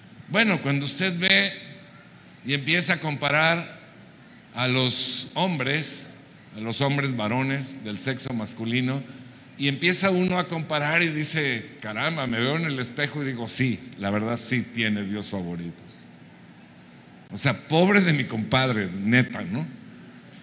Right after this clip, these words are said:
¿Tiene Dios favoritos?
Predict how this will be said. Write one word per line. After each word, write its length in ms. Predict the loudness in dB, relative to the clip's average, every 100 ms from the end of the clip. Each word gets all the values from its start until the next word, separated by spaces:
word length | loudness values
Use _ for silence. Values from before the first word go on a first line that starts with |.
| -20 -20 -20 -20 -20 -20 -20 -20 -20 -20 -20 -20 -20 -20 -20 -20 -20 -20 -10
¿Tiene 380 | -2 0 2 0
Dios 320 | 0 0 0
favoritos? 760 | 0 0 -2 -4 -6 -12 -12